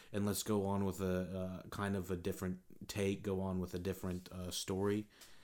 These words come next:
Um, and this is, um, this is trying to bring them all back for one last, you know, ra-, you know, uh, I was gonna say Yahoo, but, <laughs> uh, what is it called?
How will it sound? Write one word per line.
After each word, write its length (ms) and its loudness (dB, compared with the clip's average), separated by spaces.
Um, 420 4
and 600 6
this 400 8
is, 480 6
um, 500 4
this 280 6
is 280 4
trying 300 8
to 80 8
bring 320 8
them 140 6
all 140 4
back 260 4
for 140 4
one 300 6
last, 400 0
you 240 -4
know, 80 -4
ra-, 320 6
you 140 6
know, 240 4
uh, 220 -4
I 40 -2
was 100 4
gonna 100 4
say 100 4
Yahoo, 500 6
but, 240 4
<laughs> 300 12
uh, 120 8
what 160 6
is 80 4
it 60 0
called? 220 -2